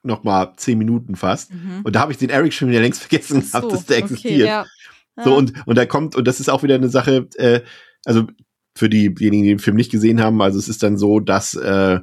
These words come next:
Speaker 1: wir eine Szene draußen haben, irgendwo in der Nähe dieses Nachtclubs und, äh, dort sind zwei Undercover-Cops unterwegs, Cody und Heineman, unsere späteren Hauptfiguren, die quasi in der Dunkelheit der Nacht beobachten, wie diese Stripperin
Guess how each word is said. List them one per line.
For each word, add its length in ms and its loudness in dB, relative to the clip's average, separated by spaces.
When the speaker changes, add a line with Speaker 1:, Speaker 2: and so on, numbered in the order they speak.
Speaker 1:
wir 100 -2
eine 80 0
Szene 260 2
draußen 440 2
haben, 300 2
irgendwo 220 -2
in 60 2
der 80 2
Nähe 240 4
dieses 320 -2
Nachtclubs 640 0
und, 500 0
äh, 260 0
dort 240 0
sind 240 0
zwei 280 0
Undercover-Cops 760 -2
unterwegs, 480 0
Cody 340 0
und 120 0
Heineman, 520 2
unsere 440 -2
späteren 440 -2
Hauptfiguren, 560 2
die 120 -2
quasi 460 2
in 360 -2
der 120 -4
Dunkelheit 440 2
der 60 2
Nacht 260 -2
beobachten, 640 -2
wie 180 0
diese 240 -4
Stripperin 720 0